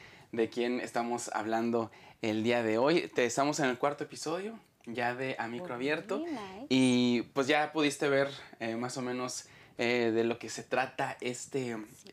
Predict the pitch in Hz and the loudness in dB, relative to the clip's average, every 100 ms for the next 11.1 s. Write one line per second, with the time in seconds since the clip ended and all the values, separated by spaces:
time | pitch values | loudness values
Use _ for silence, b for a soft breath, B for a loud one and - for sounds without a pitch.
0 | - 98 - 139 151 - 196 - 202 - | -6 -6 -2 -2 -2 -4 -6 -4 -6 -6
1 | - 135 - 147 147 143 127 123 143 180 | -8 -8 -2 0 0 0 2 4 4 2
2 | 262 B B B - 143 165 151 - 131 | 0 B B B 2 6 6 4 4 6
3 | 147 156 160 190 214 190 185 180 165 175 | 6 6 4 6 6 6 6 6 6 6
4 | 208 - B B B - 135 151 - 143 | 4 -2 B B B 0 2 2 0 0
5 | 127 127 135 147 151 - b b - 120 | 2 2 4 2 0 -8 b b -6 -6
6 | 127 123 123 131 147 127 123 135 - 127 | -4 0 0 0 0 2 2 0 -4 -6
7 | 135 131 120 135 156 143 - - 139 139 | -2 -2 -2 0 0 -2 -6 -4 2 4
8 | 139 139 131 - 139 127 135 - 127 127 | 4 0 -4 -2 -2 -2 -2 -4 -2 0
9 | 110 101 - - b b b 113 110 117 | 0 -4 -12 -18 b b b -8 -6 0
10 | 113 110 139 147 170 143 147 135 127 131 | 2 2 0 -2 -2 -2 -2 0 2 0
11 | 135 | -2